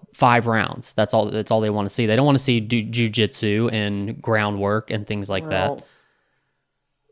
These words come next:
Speaker 2: I think the U F C's getting there. Slowly but surely, they're getting there with the casual fan.
Speaker 1: You think?
Speaker 2: It's gonna take more time.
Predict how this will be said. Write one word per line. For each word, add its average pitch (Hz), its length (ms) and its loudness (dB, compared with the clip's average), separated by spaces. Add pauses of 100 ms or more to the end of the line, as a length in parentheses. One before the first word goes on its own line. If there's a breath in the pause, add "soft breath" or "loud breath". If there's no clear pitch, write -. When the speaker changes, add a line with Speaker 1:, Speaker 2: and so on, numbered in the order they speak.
(460)
Speaker 2:
I 143 100 0
think 170 320 0
the 160 100 -4
U 139 200 10
F 127 80 6
C's 120 300 -4
getting 95 360 -6
there. 85 240 -18 (920)
Slowly 131 440 4
but 123 140 0
surely, 107 380 0
they're 101 120 -2
getting 92 360 -8
there 90 260 -12
with 107 160 -2
the 110 80 -4
casual 98 460 -4
fan. 90 280 -16 (360)
Speaker 1:
You 107 100 -8
think? 107 300 -4 (160)
Speaker 2:
It's - 140 -12
gonna 135 180 4
take 131 240 4
more 123 160 0
time. 101 260 -4